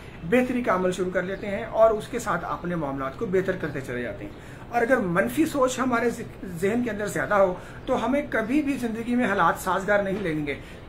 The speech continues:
कभी लगेगा महंगाई बहुत ज़्यादा है, कभी लगेगा हुकूमत की पॉलिसियाँ सही नहीं है, कभी लगेगा कि पूरी दुनिया में जनाब इस वक्त जो है ना कसाद बाजारी है, इकोनॉमिक क्राइसिस है जनाब, बड़े हालात बुरे हैं, अ, कारोबार नहीं है, रोज़गार नहीं है, नौकरियां नहीं है, अ,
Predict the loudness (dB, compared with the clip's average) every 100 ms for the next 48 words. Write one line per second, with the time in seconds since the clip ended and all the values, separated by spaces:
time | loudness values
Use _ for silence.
0 | -2 0 0 0 0 0 0 0 2 2
1 | 2 0 2 2 2 0 2 0 0 -2
2 | 0 0 0 -2 -4 -4 -6 -6 -2 -2
3 | -2 -2 -4 -4 -4 -4 -6 -2 -4 -2
4 | -2 0 0 -2 -8 -10 -8 -4 -4 -2
5 | -2 -2 0 0 -2 -6 -12 -16 -16 -16
6 | -16 -16 -12 0 4 4 4 0 -6 -4
7 | -2 0 0 0 -2 0 0 0 2 2
8 | 4 2 0 -10 -14 -12 -8 2 8 8
9 | 6 2 2 2 0 -2 -4 -2 0 0
10 | 0 2 4 4 2 0 0 0 0 0
11 | -4 -10 -14 -12 -4 0 0 0 2 4
12 | 4 4 4 2 -2 -2 0 -2 -2 0
13 | 0 -2 -4 -4 -2 -2 -2 -4 -4 -6
14 | -6 -8 -10 -14 -16 -12 -10 -8